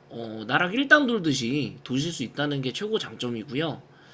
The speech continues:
어, 아마도 이제 당연히 너프가 돼서 나올 것 같기도 하고, 어, 그리고 제가 보니까 그 원작자는 지진을 사용했는데 이게 지진이 중요한 게 아니더라고요. 그래서 지진이 중요한 게 아니라, 음,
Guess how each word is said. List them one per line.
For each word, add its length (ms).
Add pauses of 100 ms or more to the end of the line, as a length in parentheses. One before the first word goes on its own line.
(400)
어, 260
아마도 560
이제 140
당연히 440
너프가 380
돼서 160
나올 260
것 180
같기도 260
하고, 560 (680)
어, 400
그리고 280
제가 420
보니까 640 (680)
그 520
원작자는 580
지진을 400
사용했는데 640
이게 440
지진이 460
중요한 340
게 80
아니더라고요. 840 (420)
그래서 300
지진이 440
중요한 380
게 80
아니라, 500 (720)
음, 680